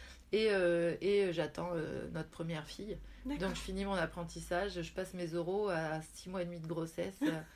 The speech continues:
Speaker 2: <laughs>
Speaker 1: et j'adore.
Speaker 2: Et c'est pas
Speaker 1: J'a-,
Speaker 2: commun.
Speaker 1: non, et j'adore, et ma mère a vécu ça.
Speaker 2: Hmm.
Speaker 1: Elle a repris ses études,
Speaker 2: Ok.
Speaker 1: euh, pareil,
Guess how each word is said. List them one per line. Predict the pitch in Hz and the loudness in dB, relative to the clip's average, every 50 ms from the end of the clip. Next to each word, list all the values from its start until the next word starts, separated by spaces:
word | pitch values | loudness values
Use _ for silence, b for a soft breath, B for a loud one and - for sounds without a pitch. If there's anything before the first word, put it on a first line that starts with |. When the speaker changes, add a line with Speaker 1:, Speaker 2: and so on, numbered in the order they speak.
| - - | -20 -20
Speaker 2:
<laughs> | - - - - _ _ - | -20 -20 -20 -20 _ _ 0
Speaker 1:
et | 170 170 | 2 2
j'adore. | 170 165 156 151 156 170 143 - - - - - - | 4 2 2 2 0 0 0 -2 -6 -12 -10 -4 -2
Speaker 2:
Et | 226 | -2
c'est | 214 - 226 214 | 0 0 -2 -2
pas | - 196 190 | 0 -2 -2
Speaker 1:
J'a-, | |
Speaker 2:
commun. | 170 165 196 175 - - - - - - - - - - | 0 2 2 2 2 0 -2 -8 -12 -16 -16 -16 -10 -2
Speaker 1:
non, | 185 196 208 214 208 | 2 4 4 4 4
et | 190 170 | 4 2
j'adore, | 160 170 165 170 214 220 214 - - | 2 2 2 2 4 4 2 2 2
et | 180 180 | 0 0
ma | 170 165 160 | 0 0 0
mère | 165 190 202 196 | 0 0 0 0
a | 175 | 0
vécu | 170 175 170 - | -2 -4 -6 -10
ça. | - - 165 156 - - - - - - | -8 -6 -6 -6 -8 -10 -18 -20 -14 -10
Speaker 2:
Hmm. | 202 202 202 196 190 190 185 | -8 -6 -6 -6 -6 -6 -6
Speaker 1:
Elle | 185 151 | -2 0
a | 160 170 | 2 2
repris | - - - - 214 | 2 0 0 -2 -4
ses | 202 202 185 175 | -2 0 0 0
études, | 175 165 165 - - 180 185 170 - - - B B B B B B B B B B - - - | -2 -4 -6 -6 -6 -6 -6 -6 -10 -16 -20 B B B B B B B B B B -20 -18 -16
Speaker 2:
Ok. | 262 262 - 220 - - - | -14 -12 -12 -12 -8 -4 0
Speaker 1:
euh, | 185 170 170 165 156 160 | 0 2 2 2 0 -2
pareil, | 156 - 190 175 165 170 165 170 202 226 | -2 0 2 2 2 2 0 0 -2 -4